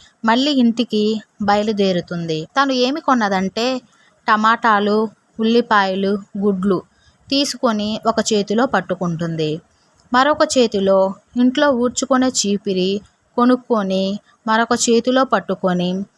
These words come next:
వెళ్తూ ఉంటుంది. మార్గ మధ్యంలో టమాటాలు,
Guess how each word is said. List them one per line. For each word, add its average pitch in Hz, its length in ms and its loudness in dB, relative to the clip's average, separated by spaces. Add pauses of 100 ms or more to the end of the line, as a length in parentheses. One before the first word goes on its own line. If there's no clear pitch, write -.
(420)
వెళ్తూ 233 420 0
ఉంటుంది. 175 580 -4 (680)
మార్గ 247 360 2
మధ్యంలో 190 760 0 (760)
టమాటాలు, 214 840 2